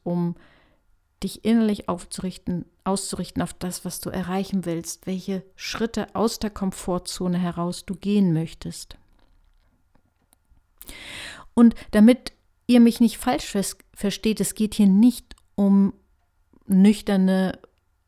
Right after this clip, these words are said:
Leistung. Es geht nicht drum, dass du im Leben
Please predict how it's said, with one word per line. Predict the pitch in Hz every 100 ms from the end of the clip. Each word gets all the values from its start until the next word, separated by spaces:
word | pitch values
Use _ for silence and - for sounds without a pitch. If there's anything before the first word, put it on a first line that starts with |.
| _ _
Leistung. | 180 180 185 214 - - 156 - 165 - _ _ - - - -
Es | 202 -
geht | 247 247
nicht | 220 -
drum, | - 202 202
dass | 180 -
du | 180
im | - 175
Leben | 175 175 185 180